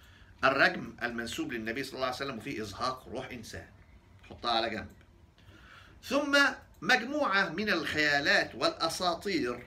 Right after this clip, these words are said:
بتاعت العصور الوسطى التي نسبت للنبي صلى الله عليه وسلم، المسيح الدجال، وبعدين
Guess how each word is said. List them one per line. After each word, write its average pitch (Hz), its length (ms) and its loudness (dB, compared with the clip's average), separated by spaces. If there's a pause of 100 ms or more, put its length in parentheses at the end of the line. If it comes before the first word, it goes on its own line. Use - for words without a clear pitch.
(120)
بتاعت 143 280 2
العصور 120 420 -6
الوسطى 170 600 -6
التي 156 440 0
نسبت 180 460 -2
للنبي 113 380 -4
صلى 104 180 -10
الله 101 120 -6
عليه 90 120 -8
وسلم، - 280 -18 (760)
المسيح 120 840 -4
الدجال، 131 560 0 (1900)
وبعدين 113 560 0